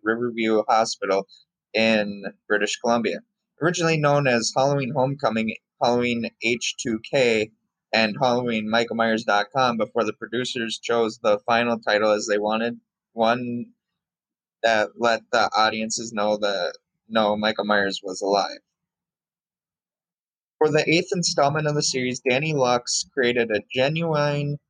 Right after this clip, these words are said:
score relying on, upon the original instead of generating something new. He approaches the score with an electroacoustic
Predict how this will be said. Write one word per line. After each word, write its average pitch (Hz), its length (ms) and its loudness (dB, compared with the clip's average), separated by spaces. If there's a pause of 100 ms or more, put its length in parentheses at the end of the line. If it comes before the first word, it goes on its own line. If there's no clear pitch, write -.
(120)
score 131 500 2
relying 123 480 0
on, 120 300 -2
upon 117 340 0
the 113 140 -4
original 127 340 -4
instead 107 320 0
of 117 80 0
generating 120 540 -2
something 113 420 -4
new. 139 240 -4 (320)
He 139 140 0
approaches 160 800 0
the 156 120 2
score 131 400 2
with 131 200 2
an 113 140 0
electroacoustic 127 1160 -2